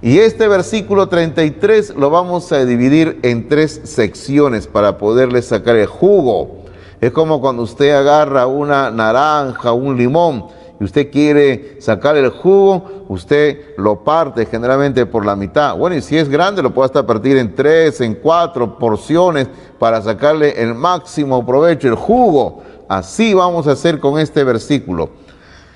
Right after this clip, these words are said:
Sección número uno, la palabra buscar.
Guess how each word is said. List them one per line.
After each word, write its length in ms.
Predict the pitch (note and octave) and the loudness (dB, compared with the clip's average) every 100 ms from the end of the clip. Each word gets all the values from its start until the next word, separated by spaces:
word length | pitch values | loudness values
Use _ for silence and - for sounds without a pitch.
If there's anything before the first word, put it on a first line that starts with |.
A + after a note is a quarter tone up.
| _ | _
Sección 560 | - F#3 F3+ - B3+ A#3+ | -4 -2 -2 0 0 2
número 300 | A#3+ A#3 A#3 | 0 2 2
uno, 680 | B3 G#3 B2+ E2+ - - - | 2 2 0 -2 -10 -20 -10
la 200 | G#2 A2+ F#2+ | -2 -2 0
palabra 540 | A#2+ C#3+ D#3 D3 C#3+ | 2 2 2 0 0
buscar. 800 | G#2+ G2 F#2 - C3 B2 E2+ | -4 -10 -10 -4 0 0 -2